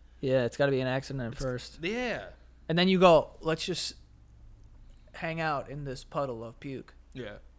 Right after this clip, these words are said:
Speaker 1: And then you both find out that you enjoy that. But also, like, all the rich dudes in, like, Dubai, like, they like to shit on people or get shit on.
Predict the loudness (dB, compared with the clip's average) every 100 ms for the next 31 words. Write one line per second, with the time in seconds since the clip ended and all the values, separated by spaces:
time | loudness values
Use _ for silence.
0 | -20 -20 -18 -14 -12 -10 -6 -6 -6 -8
1 | -6 -8 -10 -16 -14 -12 -10 -12 -16 -18
2 | -20 -20 -8 0 0 2 4 4 6 4
3 | 4 0 0 0 -2 -2 0 0 -2 0
4 | -2 4 6 6 4 2 0 -2 -2 -6
5 | -6 -4 -2 -2 -4 -12 -10 -10 -8 -6
6 | -4 -4 -6 -6 -4 -4 -6